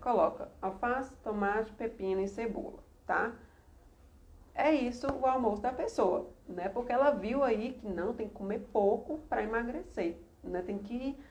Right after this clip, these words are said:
ali comer o mínimo possível pra emagrecer. Aí ela comeu. Gente, qual é o que vai dar mais saciedade aqui pra você, né?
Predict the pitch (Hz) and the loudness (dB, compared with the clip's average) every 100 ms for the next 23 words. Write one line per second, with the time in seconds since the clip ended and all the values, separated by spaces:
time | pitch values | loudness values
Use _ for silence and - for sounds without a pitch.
0 | - - 233 254 277 277 277 269 262 294 | -6 0 0 2 2 2 4 4 6 6
1 | 330 320 320 - 269 277 277 277 277 302 | 6 4 0 0 -2 0 2 2 2 2
2 | - - 320 - - - - - 220 190 | 2 0 -2 -6 -16 -20 -18 2 6 6
3 | 180 247 277 220 - - - - - - | 4 2 2 2 0 -8 -20 -20 -20 -20
4 | - - - 240 285 185 - - - 285 | -20 -20 -8 2 4 4 0 -6 0 4
5 | 311 302 254 269 277 247 240 220 220 226 | 8 10 10 8 4 2 4 4 4 2
6 | 247 247 269 269 226 185 175 180 - 156 | 2 -2 2 4 4 2 2 -2 -4 -6
7 | - - 175 180 202 208 - 170 - - | -6 -2 -2 2 0 0 -4 -4 -6 -8
8 | 175 170 190 | -4 0 0